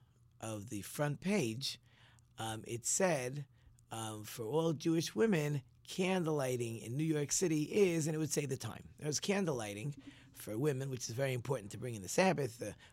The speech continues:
women light candles before the Sabbath. I'm sure you've all seen pictures. A lot of famous Jewish paintings have that kind of picture of the mother covering her eyes while she's praying for her children. It's a very beautiful time.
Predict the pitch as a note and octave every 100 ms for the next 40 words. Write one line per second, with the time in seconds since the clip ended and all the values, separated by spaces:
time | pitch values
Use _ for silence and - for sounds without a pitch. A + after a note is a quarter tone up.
0 | - C#3+ B2 A2 G#2+ - C3+ A#2+ A2 G#2+
1 | - G2+ F#2+ F#3 E3+ - A2+ - A2+ -
2 | G#2 G2+ F#2 G2 F2+ D3+ - C3+ - -
3 | - - - - - - - - - -
4 | - - A2+ A2 G2+ B2 G2 - G#2+ -
5 | - D3+ - C3 A#2+ A2+ B2 A#2+ A#2 A#2
6 | A#2+ A2+ A2+ G2+ D3 - B2+ G#2 G2+ B2
7 | C3 A#2 A#2 G2 G2 F#2 - E3 D3 C3+
8 | C3 G#2+ F#2 G2 F#2+ - - - - G#2
9 | F#2+ F2+ B2+ A2+ - D#3 B2 B2+ E3 B2+
10 | C3+ A2+ A2+ A2 E2+